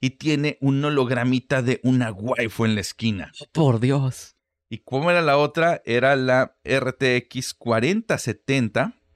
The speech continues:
Speaker 1: Ti. ¿Pero cómo se llamaba la Hard qué?
Speaker 2: ¿Quieres que la busque en Discord? Estaba en el Discord.
Speaker 1: Sí, por favor. Lo voy a poner mientras waifu. A ver si la encontramos.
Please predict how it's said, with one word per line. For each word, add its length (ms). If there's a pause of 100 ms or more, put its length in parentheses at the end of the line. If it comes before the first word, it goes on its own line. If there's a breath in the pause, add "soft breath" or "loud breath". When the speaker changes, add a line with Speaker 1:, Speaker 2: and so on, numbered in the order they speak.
(1600)
Speaker 1:
Ti. 400 (1000)
¿Pero 140
cómo 140
se 100
llamaba 340
la 340 (520)
Hard 380 (280)
qué? 180
Speaker 2:
¿Quieres 200
que 100
la 120
busque 360
en 280
Discord? 360
Estaba 240
en 60
el 100
Discord. 340 (1600)
Speaker 1:
Sí, 160
por 140
favor. 360 (420)
Lo 80
voy 20
a 40
poner 220
mientras 340
waifu. 540 (1600)
A 80
ver 140
si 100
la 60
encontramos. 840